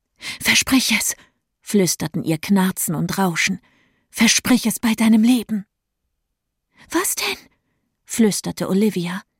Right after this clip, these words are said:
„Dass du uns beschützen wirst, wenn die Zeit gekommen ist. Sie werden über dich lachen. Sie werden sagen, du seist noch ein Kind und verstündest das nicht.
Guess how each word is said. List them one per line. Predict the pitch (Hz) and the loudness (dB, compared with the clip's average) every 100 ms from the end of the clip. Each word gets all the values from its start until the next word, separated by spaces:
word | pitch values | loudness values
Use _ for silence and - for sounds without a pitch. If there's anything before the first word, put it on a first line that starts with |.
| _ _ _ _ _ _ _ | _ _ _ _ _ _ _
„Dass | - 180 - | -4 -2 -2
du | 190 | -2
uns | 190 185 | -2 -2
beschützen | - 214 - 233 - - 180 | 0 2 2 0 -2 -6 -8
wirst, | 185 - - - - | -8 -8 -8 -14 -4
wenn | 202 | -2
die | 185 175 | -2 -2
Zeit | - 233 - | 0 0 -2
gekommen | 175 - 233 202 - | -10 -2 0 0 -2
ist. | 208 - - - _ _ _ _ _ | -8 -8 -12 -20 _ _ _ _ _
Sie | - - 185 170 | -4 0 0 2
werden | 190 - | -2 0
über | 185 180 - | -4 -2 -4
dich | - - | -4 -10
lachen. | - - - - _ _ - - - | -6 -6 -6 -14 _ _ -16 -14 -6
Sie | - 208 | 0 2
werden | 175 180 208 | 2 0 0
sagen, | 180 214 208 208 | 2 2 2 0
du | 196 | 0
seist | - 208 - | 0 0 0
noch | 208 190 | -2 0
ein | 196 196 | 0 0
Kind | - 294 247 180 | 2 4 4 0
und | 170 | -8
verstündest | - 175 - 302 269 196 - | -4 -2 2 4 2 0 -6
das | 165 190 | -6 -6
nicht. | 196 - | -8 -10